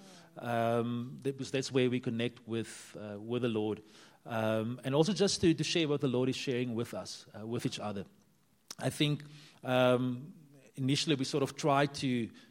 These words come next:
Speaker 2: to be very structured around it, but it hasn't really worked for us. Um,
Speaker 1: He's a, I'm a, uh, sorry. He is, um, awake, like, in the night, and he can work late into the night. I wanna go to bed,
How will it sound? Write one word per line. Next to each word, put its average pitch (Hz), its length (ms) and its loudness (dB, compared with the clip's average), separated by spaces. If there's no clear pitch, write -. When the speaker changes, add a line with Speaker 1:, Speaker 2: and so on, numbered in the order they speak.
Speaker 2:
to 120 200 -4
be 117 160 0
very 127 360 2
structured 139 560 -2
around 127 340 2
it, 180 120 0
but 117 120 -2
it 120 60 4
hasn't 131 200 2
really 120 160 0
worked 113 320 0
for 127 100 -4
us. 160 240 -4
Um, 123 360 4
Speaker 1:
He's 175 180 -8
a, 233 240 -8
I'm 226 160 -10
a, 214 200 -2
uh, 190 60 -12
sorry. 175 340 -6
He 220 260 0
is, 208 380 -4
um, 190 280 0
awake, 185 440 4
like, 190 200 0
in 190 80 -2
the 196 80 2
night, 185 420 4
and 190 80 -2
he 180 60 0
can 185 200 -2
work 185 320 6
late 190 440 4
into 180 160 -6
the 180 80 -6
night. 170 480 0
I 180 480 2
wanna 160 180 0
go 165 120 0
to 156 80 0
bed, 160 320 -2